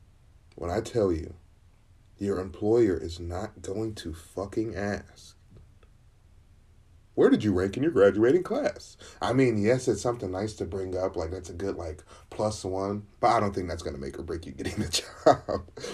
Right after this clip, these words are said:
You graduating number one in your class. Like, maybe in college, number one in, like, your law class.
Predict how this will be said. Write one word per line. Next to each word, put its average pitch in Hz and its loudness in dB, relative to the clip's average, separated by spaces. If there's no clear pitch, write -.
You 104 2
graduating 85 2
number 80 -6
one 76 -6
in 67 -12
your - -12
class. 87 -4
Like, 101 0
maybe 139 4
in 110 2
college, 107 0
number 98 0
one 104 2
in, 90 -2
like, 87 -4
your 73 -6
law 82 2
class. 92 -2